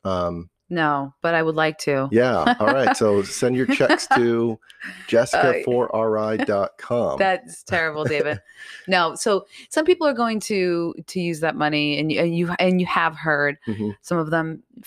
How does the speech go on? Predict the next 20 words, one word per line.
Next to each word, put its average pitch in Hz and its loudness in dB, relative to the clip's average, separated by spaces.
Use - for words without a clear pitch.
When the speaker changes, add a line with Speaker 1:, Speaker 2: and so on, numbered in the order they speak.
Speaker 2:
fancy 170 -2
dinners, 156 2
and 117 4
Speaker 1:
Oh, - 2
Speaker 2:
they're 151 0
Speaker 1:
yeah. - -14
Speaker 2:
paying - 0
for, 156 -2
some 262 -2
people 233 0
do 170 -4
that. 147 2
But, 156 0
um, 170 2
you 214 0
know, 165 2
when 208 2
it 226 0
comes 285 -2
to 185 0